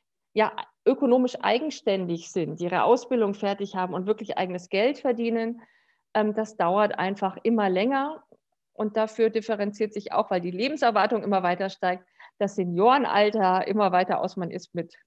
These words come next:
fünfundsechzig beileibe nicht alt, sondern total rüstig. Man macht Kreuzfahrten, fährt mit dem Fahrrad rum.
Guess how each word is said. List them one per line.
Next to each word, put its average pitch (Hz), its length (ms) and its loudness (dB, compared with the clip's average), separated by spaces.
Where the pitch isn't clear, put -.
fünfundsechzig 175 680 -6
beileibe 180 420 2
nicht 175 300 -6
alt, 226 400 4
sondern 202 340 2
total 185 480 2
rüstig. 202 480 2
Man 175 140 -2
macht 196 220 -6
Kreuzfahrten, 185 800 -2
fährt 170 200 -2
mit 196 100 -2
dem - 20 -12
Fahrrad 190 380 0
rum. 208 360 0